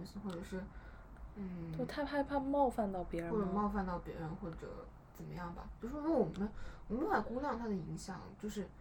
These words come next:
Speaker 1: 但是我，我其实知道，大家刷朋友圈的时候就是 doesn't give a shit。
Speaker 2: Yeah，
Speaker 1: 就是
Speaker 2: really。
Speaker 1: 因为我们滑动的速度都很快，我们不会在一个页面上停留太久，也不会想很多。但是就是因为我自己太把自己当回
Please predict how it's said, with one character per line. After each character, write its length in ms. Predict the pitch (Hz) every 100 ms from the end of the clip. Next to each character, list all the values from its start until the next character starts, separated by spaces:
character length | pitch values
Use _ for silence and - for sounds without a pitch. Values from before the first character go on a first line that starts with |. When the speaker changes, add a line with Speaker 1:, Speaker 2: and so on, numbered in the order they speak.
| - - - -
Speaker 1:
但 120 | 320
是 80 | 339
我， 160 | 156 -
我 140 | 208 170
其 260 | - 208
实 140 | 220 - 180
知 160 | 226
道， 240 | 240 262 156
大 140 | 240 233
家 60 |
刷 140 | 226 226
朋 140 | 208
友 60 | 170
圈 160 | 196
的 100 | 185
时 80 | 202
候 80 | 190
就 60 | 208
是 100 | 208
doesn't 300 | 190 208 214
give 200 | 190 180
a 60 |
shit。 300 | - - 202 - - - - -
Speaker 2:
Yeah， 320 | 226 185 175
Speaker 1:
就 80 | 240
是 180 | 247 208
Speaker 2:
really。 320 | 214 190 190 - -
Speaker 1:
因 120 | 254
为 180 | 254 180
我 60 | 185
们 160 | 208 - -
滑 140 | 190 196
动 120 | 277
的 80 | 233
速 120 | 240
度 100 | 220
都 100 | 220
很 80 | 208
快， 180 | - 220
我 80 | 208
们 80 | 170
不 120 | 175
会 100 | 208
在 100 | 226
一 80 | 208
个 40 | 180
页 120 | 185
面 100 | 190
上 120 | 170
停 140 | - 170
留 60 |
太 160 | 190 185
久， 60 |
也 80 | 160
不 100 | 190
会 80 | 196
想 160 | - -
很 80 |
多。 260 | 196 - - - - - - - -
但 100 | 302
是 120 | 311
就 100 | 285
是 160 | 294 277
因 100 | 277
为 60 | 285
我 240 | 220 - -
自 80 | 240
己 100 | -
太 140 | 220
把 100 | 196
自 120 | -
己 60 | 208 208
当 200 | 214 240
回 160 | -